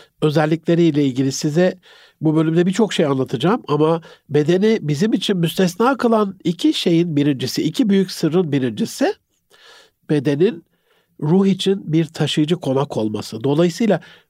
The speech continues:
ruhunuzun rahatı için bedenin tam ruhunuza uygun bir hale gelme şartıdır.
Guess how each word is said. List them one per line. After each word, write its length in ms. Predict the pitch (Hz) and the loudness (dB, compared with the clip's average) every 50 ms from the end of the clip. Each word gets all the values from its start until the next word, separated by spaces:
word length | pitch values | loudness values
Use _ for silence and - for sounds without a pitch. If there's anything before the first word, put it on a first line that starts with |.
| _ _ - | _ _ -2
ruhunuzun 680 | 151 156 156 160 147 156 160 156 160 151 143 196 208 190 | 0 2 2 4 2 2 2 2 2 2 2 2 0 2
rahatı 460 | 170 160 135 135 156 143 139 - 208 240 | 2 0 0 0 -2 -2 -2 -2 -2 -2
için 440 | 247 - - - 131 131 165 190 - _ _ _ _ _ _ - | -2 -2 -4 -4 -6 -6 -6 -8 -12 _ _ _ _ _ _ -2
bedenin 480 | 160 165 156 196 196 196 226 233 - - | -2 0 2 2 0 0 0 -4 -6 -6
tam 240 | - - 247 269 262 | -4 -2 -2 0 0
ruhunuza 440 | 240 202 185 175 202 190 185 180 190 | 0 2 2 2 2 2 0 0 0
uygun 360 | 156 165 165 151 240 226 226 | 0 0 0 0 0 -2 0
bir 80 | 208 175 | 0 -2
hale 360 | - - 165 151 151 156 160 | -2 0 -2 0 0 0 0
gelme 480 | 135 147 151 143 143 139 139 160 165 160 | 0 0 0 0 0 0 0 0 0 -2
şartıdır. 680 | - - - 117 110 - - 104 90 82 - _ _ | -2 -4 -4 -4 -6 -6 -8 -12 -12 -14 -18 _ _